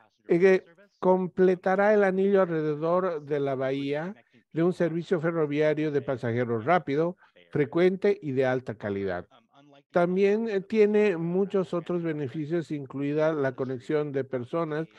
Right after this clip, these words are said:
con oportunidades en San José y en toda la área de la bahía.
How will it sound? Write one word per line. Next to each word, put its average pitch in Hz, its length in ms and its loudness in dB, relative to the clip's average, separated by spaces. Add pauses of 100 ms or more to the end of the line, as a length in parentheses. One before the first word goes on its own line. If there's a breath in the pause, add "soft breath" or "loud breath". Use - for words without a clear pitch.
(180 loud breath)
con 214 100 6
oportunidades 170 960 2
en 147 160 -6
San 147 180 -4
José 175 480 -4 (280 loud breath)
y 151 100 0
en 151 100 -2
toda 214 300 2
la 156 200 2
área 147 480 2
de 127 200 -4
la 120 100 -2
bahía. 127 500 0